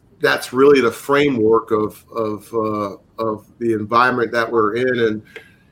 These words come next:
and, and sadly, I was, uh, I, I was attending a memorial service for, for two men in a, in a sister battalion from Fort Riley, Kansas. They were in the S T B, the, the Special Troops Battalion. Uh, First Lieutenant Ryan Jones and, uh,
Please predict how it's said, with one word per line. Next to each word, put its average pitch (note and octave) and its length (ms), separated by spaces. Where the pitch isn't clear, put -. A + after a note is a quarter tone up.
and, B2+ 280
and B2+ 180
sadly, C3 580
I A#2+ 140
was, A#2 320
uh, A2 360
I, A#2+ 160
I A#2 120
was A#2 240
attending B2+ 520
a A#2 240
memorial B2+ 480
service A2 420
for, A2+ 360
for A2+ 160
two C3+ 200
men A#2+ 280
in A#2 80
a, A2+ 280
in A2+ 80
a G#2 80
sister B2+ 380
battalion A2 580
from G#2+ 140
Fort A#2 300
Riley, A2 320
Kansas. G#2+ 500
They A2+ 140
were G#2+ 400
in A#2 100
the G#2+ 180
S A#2 200
T A2+ 180
B, A2+ 320
the, G#2 240
the A2 140
Special A#2 380
Troops - 320
Battalion. A2 600
Uh, A2 180
First A#2 340
Lieutenant A#2 360
Ryan A2 360
Jones A2+ 500
and, G#2+ 280
uh, G2 280